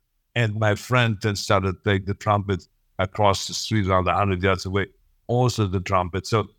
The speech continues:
I mean, the whole neighborhood heard us playing the trumpet, heard all this music. And they were going back and forth and back and forth.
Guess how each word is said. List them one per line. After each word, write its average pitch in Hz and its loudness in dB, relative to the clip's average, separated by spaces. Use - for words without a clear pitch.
I 113 0
mean, 120 4
the 113 4
whole 120 2
neighborhood 104 4
heard 98 4
us 82 -6
playing 90 0
the 85 -6
trumpet, 98 0
heard 95 0
all 90 2
this 90 -4
music. 95 0
And 98 0
they 110 6
were 113 4
going 107 2
back 120 2
and 101 -2
forth 113 -4
and 101 -10
back 107 2
and 101 -10
forth. 107 -2